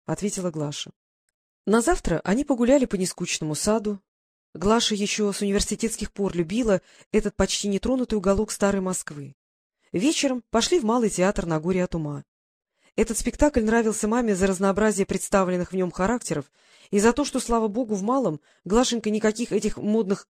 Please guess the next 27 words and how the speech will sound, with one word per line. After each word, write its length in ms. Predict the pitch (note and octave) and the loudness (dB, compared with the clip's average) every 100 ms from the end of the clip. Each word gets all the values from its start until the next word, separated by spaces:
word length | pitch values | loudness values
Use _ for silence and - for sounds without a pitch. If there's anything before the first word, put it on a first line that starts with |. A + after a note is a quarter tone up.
| _ | _
выкрутасов 600 | F#3 G3+ G#3 B3 B3+ A#3+ | -8 -4 0 0 0 -4
нету. 380 | B3 A#3 - - _ _ _ _ _ | -2 -2 -4 -12 _ _ _ _ _
Играют 380 | A3+ A3+ D#4+ - | -2 4 4 2
по-человечески 800 | - F#3+ G3 C4+ C4+ A#3+ A3 G#3+ _ | -2 2 2 2 -2 -4 -6 -8 _
и 120 | E4 | -6
смотреть 400 | E4+ F#3 E3 D#3 | 0 0 0 -4
приятно. 520 | E3 D#3 D3 - C#3 - _ _ _ _ _ _ _ _ _ _ _ - | -4 -2 -2 -4 -12 -14 _ _ _ _ _ _ _ _ _ _ _ -12
С 140 | - | 0
маминым 300 | C4+ C4+ B3+ | 2 2 2
приездом 420 | B3+ B3+ D4+ B3 | 0 2 0 -2
Глаша 320 | G3+ B3+ A#3+ | 0 0 0
сразу 300 | A#3 C4 A#3+ | -2 0 0
же 120 | G#3 G#3+ | 2 0
окунулась 480 | - G#3+ A#3+ A#3 | 0 -2 -2 -2
в 40 | F#3 | 0
размеренный, 680 | F#3 F3 B3+ B3+ A3+ A3 - _ | 0 0 0 0 -2 -4 -8 _
исполненный 540 | A3+ - D#4 C#4+ G3+ | -4 -2 0 2 0
простых 440 | - F#3 - B3 - | 0 -2 0 -4 -2
и 60 | |
ясных 400 | F#3+ F#3+ - E3 | 0 0 0 -6
мыслей 340 | G3+ A3+ - G#3 | -4 -4 -2 -4
мир, 300 | F3+ D3 - _ _ _ _ _ _ | -4 -6 -10 _ _ _ _ _ _
который, 320 | - F#3 A#3 | -2 0 0
чем 160 | A3+ A3+ | 0 -2
старше 320 | - A3 - | 2 2 2
она 160 | G3+ G3+ | 2 0
становилась, 720 | - F#3 F#3+ A#3+ G#3+ - | -2 -2 -2 -2 -4 -6